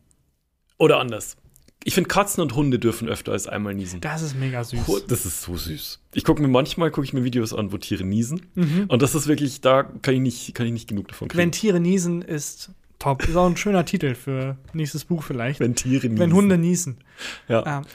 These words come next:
Speaker 1: das wollte ich.
Speaker 2: ähm, aber wo wir eben bei, ähm, bei Butella, Nutella und Butter waren, ist
Speaker 1: Mhm.
Speaker 2: mir noch kurz aufgefallen. Kennst du diese Menschen, die, ähm, Butter roh essen, also so als Block?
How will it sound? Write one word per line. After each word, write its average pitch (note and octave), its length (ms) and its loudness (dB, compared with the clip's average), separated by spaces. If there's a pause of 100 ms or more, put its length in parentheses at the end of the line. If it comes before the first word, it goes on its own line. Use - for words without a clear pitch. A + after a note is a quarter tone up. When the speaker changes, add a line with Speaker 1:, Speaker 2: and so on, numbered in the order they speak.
(180)
Speaker 1:
das - 120 -4
wollte F3 200 4
ich. E3 100 -2
Speaker 2:
ähm, E3+ 120 -8 (100)
aber F3 240 0
wo G3+ 120 4
wir G3 100 6
eben F#3 280 4
bei, E3 400 2
ähm, D#3 480 -2 (600)
bei D#3 260 -2
Butella, E3+ 640 0
Nutella F#3 340 4
und E3 160 0
Butter E3 300 2
waren, B2 280 2
ist A2+ 100 6
Speaker 1:
Mhm. A2 80 2
Speaker 2:
mir E3 60 -2
noch D#3 80 -8
kurz E3+ 200 -4
aufgefallen. D#3 480 -2
Kennst G#3 260 -2
du - 60 -16
diese F#3 180 2
Menschen, F3 500 0 (560)
die, E3 300 0
ähm, D3+ 640 -4 (120)
Butter F#3 380 2
roh E3 340 4
essen, D3 460 -4
also D#3+ 180 -2
so D3+ 120 -2
als E3 200 -2
Block? - 460 0